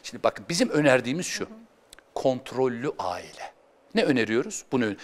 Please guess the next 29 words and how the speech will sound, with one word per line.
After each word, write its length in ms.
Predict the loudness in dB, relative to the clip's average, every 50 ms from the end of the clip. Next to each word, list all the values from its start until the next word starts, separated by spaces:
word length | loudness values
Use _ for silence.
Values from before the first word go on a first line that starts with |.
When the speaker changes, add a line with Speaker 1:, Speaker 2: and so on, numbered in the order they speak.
| -2 4
Speaker 1:
nedir 220 | 4 8 8 10 8
o 180 | 8 6 6
kontrollü 540 | 4 2 2 2 2 2 2 2 4 4 2
aile? 520 | 4 4 2 2 0 2 2 2 2 2 -2 -12 -18 -18 -16 -18 -18 -20 -20 -10 _ 4
Ee, 400 | 6 8 8 8 8 6 6 2 -4 -14 _ _ _ _ _
çok 240 | 10 10 10 10 10
fazla 340 | 8 8 8 10 8 4 4 8
yargı, 520 | 10 12 12 12 10 6 4 2 2 2 -4 -12 -20 _ _ _ _ _ _ _ _ _ _ 4
yargı 460 | 6 8 8 8 6 2 -2 2 2
ve 60 | 2
emir 500 | 2 2 -2 -2 2 2 2 0 0 -4
cümleleri 460 | -4 -4 -2 -2 0 0 0 -2 -2
içermeyen 760 | -4 -8 -6 0 6 8 8 8 6 2 0 0 0 0 -2 -8 -18 _ _ _ _ _ _ -20 -20 _ _
ama 380 | 10 12 12 12 12 12 6 -6 -18 -20 -20 _ _ _ _ _
gözüm 320 | -2 -2 0 0 0 -2 -2
üstünde, 380 | -4 -6 -6 -4 2 2 2
seni 240 | 4 2 0 -2 -2
takip 420 | 2 8 8 8 8 8 2 -2 -2
ediyorum. 340 | -2 0 -2 -2 -2 -4 -10 -18
Speaker 2:
Hı 60 | -20
hı. 40 | -20 -20 -20 -20 -20 -20 -20 -20 _ _ _ _ _ _ 6
Speaker 1:
Ama 260 | 10 12 12 12 12
bunu 140 | 10 4 8
yaparken 520 | 8 8 10 10 8 6 8 4 2 2
de 60 | 2 -2
senin 320 | 0 0 2 4 4 4
iyiliğin 400 | 4 4 2 2 4 4 4 4
için 260 | 2 0 -2 -2 0
yapıyorum. 540 | 4 4 4 2 2 0 0 0 0 -2